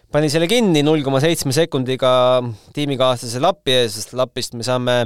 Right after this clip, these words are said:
veel, äh, kõvasti rääkida võib-olla selles saates ja, ja Ott oli kolmas, äh, üks koma neli, aga, ja Sordo, Katsuta, Rovampere, Formaux nende järel.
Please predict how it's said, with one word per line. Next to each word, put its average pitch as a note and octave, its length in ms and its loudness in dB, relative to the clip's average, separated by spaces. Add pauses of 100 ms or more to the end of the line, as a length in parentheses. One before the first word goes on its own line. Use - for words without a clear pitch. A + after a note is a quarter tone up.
(640)
veel, C3 240 0
äh, C3 240 4
kõvasti E3+ 320 2
rääkida B2 320 0
võib-olla A#2+ 220 -2
selles B2+ 240 -4
saates B2+ 480 -2
ja, A#2 320 0 (580)
ja B2 320 -2
Ott D#3+ 300 -2
oli G3+ 140 0
kolmas, G3 360 2 (160)
äh, C3+ 160 0
üks - 160 -12
koma D3+ 160 -2
neli, E3+ 300 0 (420)
aga, B2+ 420 -2 (1300)
ja B2+ 160 0
Sordo, D#3+ 380 2 (320)
Katsuta, D3 500 0
Rovampere, C3+ 540 0
Formaux D3 500 2
nende C3+ 240 0
järel. C#3 440 2